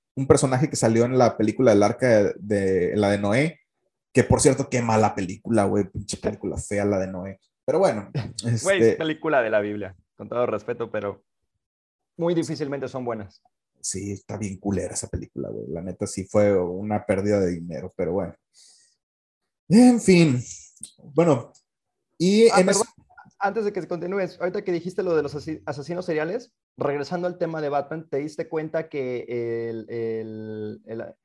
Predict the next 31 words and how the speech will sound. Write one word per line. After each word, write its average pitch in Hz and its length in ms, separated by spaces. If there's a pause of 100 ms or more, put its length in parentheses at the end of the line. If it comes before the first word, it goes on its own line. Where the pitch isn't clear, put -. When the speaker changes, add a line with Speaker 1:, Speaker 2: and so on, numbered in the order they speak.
(200)
Speaker 2:
el 135 100
Acertijo, 151 720 (920)
o 107 100
Speaker 1:
¿Está 110 160
Speaker 2:
Riddler, 117 140
Speaker 1:
basado 113 480
en, 85 560
en 92 140
Zodiac? 120 300
Speaker 2:
obviamente, 175 400 (140)
sí, 185 180
obviamente 208 340
estaba 170 240
basado 156 240
en 156 40
Zodiac, 175 360
pero 147 200
¿viste 190 300
la, 151 220
la, 131 300
la, 123 680
la, 127 180 (280)
la 151 160
imagen 180 400
que 170 120
le 127 140
dieron 143 300
al 113 120
actor? 110 420 (460)
Es 123 300
Speaker 1:
Sí. 98 260